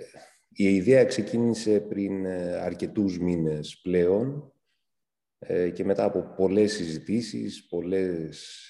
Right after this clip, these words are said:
ε, και καθυστερήσεις, αλλά και νέες ιδέες και, και προσπάθειες, καταφέραμε και, όπως είπες, σήμερα το ανακοινώσαμε, για το οποίο είμαι πολύ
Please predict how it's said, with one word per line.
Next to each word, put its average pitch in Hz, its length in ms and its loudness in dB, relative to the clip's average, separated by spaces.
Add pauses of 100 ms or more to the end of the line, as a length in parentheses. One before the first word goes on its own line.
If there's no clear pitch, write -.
(120)
ε, - 240 -10 (640)
και - 140 2
καθυστερήσεις, 107 880 2
αλλά 90 220 4
και 101 160 2
νέες 90 400 2
ιδέες 87 540 0
και, 80 380 -6 (640)
και 95 120 0
προσπάθειες, 98 800 0
καταφέραμε 107 640 2
και, 85 500 -2 (420)
όπως 82 360 2
είπες, 90 240 0
σήμερα 87 320 4
το 82 100 4
ανακοινώσαμε, 80 760 0 (480)
για 82 140 -2
το 85 120 2
οποίο 80 800 2 (1000)
είμαι 104 240 4
πολύ 90 800 2